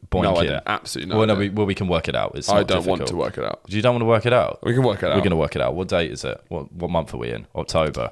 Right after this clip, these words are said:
Speaker 2: Not a good start, but go on.
Speaker 1: I reckon that sounds about February, right? Okay. March, April, May, June, July, August, September, October.
Speaker 2: Yeah.
Speaker 1: So it's Jan-, January, Jan.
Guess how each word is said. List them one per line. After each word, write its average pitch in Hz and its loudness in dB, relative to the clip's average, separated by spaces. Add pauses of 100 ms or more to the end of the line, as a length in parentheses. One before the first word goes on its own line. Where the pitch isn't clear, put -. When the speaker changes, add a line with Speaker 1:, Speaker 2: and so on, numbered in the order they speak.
(140)
Speaker 2:
Not 95 -2
a 90 -2
good 92 -8
start, 80 0
but 95 -4
go 87 0
on. 82 -6
Speaker 1:
I 120 4
reckon 110 0
that 95 0
sounds 87 0
about 78 -2
February, 53 -6
right? 69 -10 (220)
Okay. 62 -10 (120)
March, 85 -4
April, 76 -6
May, 71 -10
June, 69 -12
July, 69 -8 (800)
August, 67 -12
September, 65 -12
October. 58 -8 (200)
Speaker 2:
Yeah. 64 -4 (100)
Speaker 1:
So 80 -8
it's 67 -10
Jan-, 71 -10
January, 78 -4
Jan. 73 -2